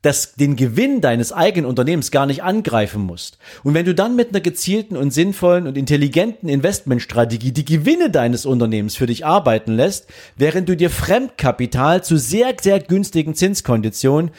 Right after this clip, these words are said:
und mit attraktiven Laufzeiten von den Förderbanken holst, um das Wachstum deines Unternehmens zu finanzieren, hast du eine Menge mehr richtig gemacht als neunzig Prozent der Unternehmer in Deutschland.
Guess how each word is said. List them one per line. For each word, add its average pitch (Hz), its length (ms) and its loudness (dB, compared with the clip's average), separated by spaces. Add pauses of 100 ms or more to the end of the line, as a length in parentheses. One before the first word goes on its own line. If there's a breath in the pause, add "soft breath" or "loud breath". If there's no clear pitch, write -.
(200 loud breath)
und 147 100 0
mit 156 180 0
attraktiven 175 640 -2
Laufzeiten 120 760 0 (260 loud breath)
von 185 320 0
den 180 160 0
Förderbanken 120 840 0
holst, 110 400 2
um 139 120 0
das 131 220 -2
Wachstum 151 360 0
deines 131 280 0
Unternehmens 120 560 0
zu 120 80 -2
finanzieren, 117 760 0 (380 loud breath)
hast - 380 -2
du 175 220 2 (200 loud breath)
eine 123 120 2
Menge 156 320 2
mehr 151 340 2
richtig 113 340 -6
gemacht 123 480 -2
als 113 220 -2
neunzig 143 480 0
Prozent 123 440 -2
der 104 120 -2
Unternehmer 104 460 -2
in 104 100 -2
Deutschland. 104 480 -2